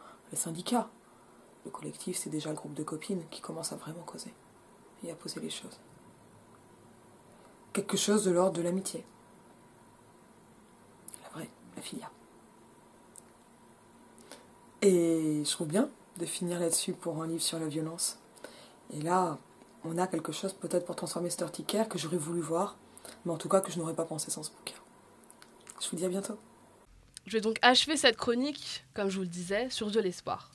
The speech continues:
Speaker 2: De l'espoir de pouvoir enfin vivre sa colère et bien d'autres choses, et de la vivre par le collectif, finalement. Parce que le collectif,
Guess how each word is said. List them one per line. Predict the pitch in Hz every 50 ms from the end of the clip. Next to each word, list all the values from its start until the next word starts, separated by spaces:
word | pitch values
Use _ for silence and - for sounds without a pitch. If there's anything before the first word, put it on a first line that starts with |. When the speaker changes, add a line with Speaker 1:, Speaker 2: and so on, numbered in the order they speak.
| - -
Speaker 2:
De | 190 214
l'espoir | 220 220 233 220 - - - 262 269 262
de | 233 214 208
pouvoir | 190 - - 190 190 214 220 233 233 - -
enfin | - 247 254 - - 254 233 226
vivre | 214 214 240 262 233 240 220 208
sa | - 220 190
colère | 196 - 220 202 196 190 202 240 - - - - - - - - -
et | - 214
bien | 185 196 233 247
d'autres | 247 247 254 - - 233 214
choses, | 185 - 202 202 220 240 196 - - - - - - - -
et | 214
de | 196 196
la | 214 208 208
vivre | 208 247 269 226 220 214 190 151 - - -
par | 247 233 233
le | 233 226
collectif, | 226 - 247 226 220 - - - - 190 - - - - -
finalement. | - - 202 196 185 180 175 170 - - _ _ - - - - - - -
Parce | - 208 185 -
que | - - 226 220 214 208
le | 208 208
collectif, | 202 - 240 220 220 - - - 285 277 - - - -